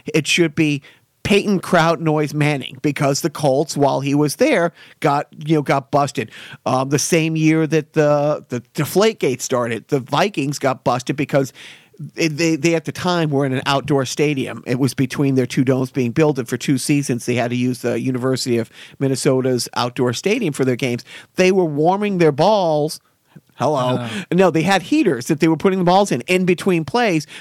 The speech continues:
Speaker 1: that they got popped. And it's like, you can't do that. It, like, they were, and look, they were playing games in minus temperatures. I don't fault them for doing it,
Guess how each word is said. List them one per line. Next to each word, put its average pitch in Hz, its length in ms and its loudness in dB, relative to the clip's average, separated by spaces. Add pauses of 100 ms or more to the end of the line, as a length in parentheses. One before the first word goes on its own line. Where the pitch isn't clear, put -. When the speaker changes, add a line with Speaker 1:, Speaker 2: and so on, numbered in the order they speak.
Speaker 1:
that 170 140 0
they 180 100 2
got 147 280 -2
popped. - 600 -2 (380)
And 147 160 2
it's 147 100 -2
like, 156 180 0
you 165 100 2
can't 147 580 -4
do 226 220 4
that. 110 260 0
It, 185 220 -2
like, 175 180 0
they 233 120 2
were, 240 160 2
and 208 180 -4
look, - 300 0 (220)
they 330 120 2
were 349 120 4
playing 277 340 0
games 190 340 2
in 151 180 0
minus 160 460 0
temperatures. 156 680 -4
I 196 160 4
don't 233 240 -2
fault 175 320 4
them 151 160 -2
for 156 100 -2
doing 220 280 2
it, 147 120 -4